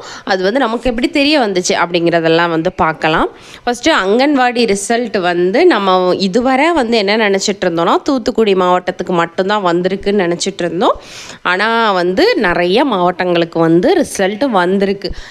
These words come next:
நம்ம நேத்து போட்ட வீடியோல நிறைய பேர் கீழே வந்து "எங்க ஊருக்கு எப்போ வரும், இந்த மாவட்டத்துக்கு எப்போ வரும்னு" கேட்டிருந்தீங்க. அதே மாதிரி நிறைய பேர்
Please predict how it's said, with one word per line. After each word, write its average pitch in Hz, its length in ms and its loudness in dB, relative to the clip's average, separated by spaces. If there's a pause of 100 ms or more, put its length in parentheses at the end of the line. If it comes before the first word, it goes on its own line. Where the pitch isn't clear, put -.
(160)
நம்ம 233 340 2
நேத்து 233 480 0
போட்ட 190 280 0 (300)
வீடியோல 185 580 0 (480)
நிறைய 185 380 0
பேர் 262 200 -2
கீழே 220 280 2
வந்து 196 360 2 (300)
"எங்க 185 200 2
ஊருக்கு 190 320 0
எப்போ 208 180 0
வரும், 185 460 2
இந்த 185 180 0
மாவட்டத்துக்கு 185 520 -4
எப்போ 180 140 -4
வரும்னு" 190 420 0
கேட்டிருந்தீங்க. 170 600 -2 (120)
அதே 175 280 0
மாதிரி 202 360 0
நிறைய 180 420 2
பேர் 175 320 0